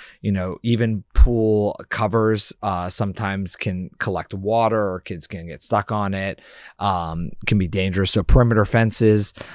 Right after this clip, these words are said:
are really important. You know, floating devices, all these other things can give a false sense of security for a child. So a parent has to be there, obviously, whenever. Um,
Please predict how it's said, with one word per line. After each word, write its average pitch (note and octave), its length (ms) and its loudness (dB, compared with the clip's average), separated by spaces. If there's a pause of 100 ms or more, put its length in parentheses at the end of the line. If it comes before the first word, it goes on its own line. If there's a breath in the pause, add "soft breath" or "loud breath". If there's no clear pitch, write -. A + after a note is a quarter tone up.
are G2+ 160 4
really F#2+ 300 4
important. G#2 640 4 (340 loud breath)
You A2 140 4
know, F2+ 180 2
floating B2 460 4
devices, A2 500 4
all G#2+ 160 -2
these A#2+ 220 2
other A2+ 180 4
things B2+ 280 0
can A2+ 140 -4
give G#2 120 2
a G#2 80 2
false G2+ 280 2
sense G#2 220 -2
of F2+ 80 -6
security G2 400 -2
for G2+ 180 -2
a F2+ 60 2
child. G2 400 0
So F#2 360 -2 (100)
a - 40 -10
parent A2+ 360 -2
has F2+ 240 -6
to C2 80 -16
be C#2 140 -10
there, B1 340 -14
obviously, E2 560 -4 (420 loud breath)
whenever. F#2 500 0 (300 loud breath)
Um, G#2 500 4